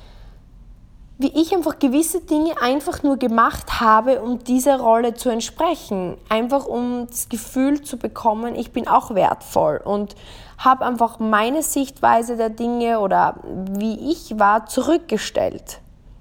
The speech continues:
weil es einfach nicht, nicht gern gesehen wurde. Und im Grunde ist es ein Prozess, ein immerwährender Prozess, ich glaub, für alle von uns. Man hat sozusagen wie so ein Outfit an,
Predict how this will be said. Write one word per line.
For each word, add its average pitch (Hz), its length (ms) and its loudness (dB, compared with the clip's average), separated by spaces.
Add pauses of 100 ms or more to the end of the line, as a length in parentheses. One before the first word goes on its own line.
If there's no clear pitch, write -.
(160)
weil 226 120 4
es 240 120 -2
einfach 262 320 0
nicht, 277 300 -2 (400)
nicht 262 300 0
gern 240 260 4
gesehen 320 480 2
wurde. 196 240 6
Und 226 80 2
im 254 120 2
Grunde 294 300 2
ist 294 180 0
es 294 240 -2 (800)
ein 247 160 2
Prozess, - 920 0 (560)
ein 233 160 0 (140)
immerwährender 202 720 4
Prozess, 196 520 0
ich 240 60 -6
glaub, 214 280 4 (340)
für - 220 0 (160)
alle 277 260 6
von 202 180 -6
uns. 196 640 -4 (760)
Man 240 140 4
hat 269 200 4
sozusagen 262 400 0
wie 285 80 4
so 302 80 4
ein 285 160 0
Outfit 233 640 0
an, 165 300 -2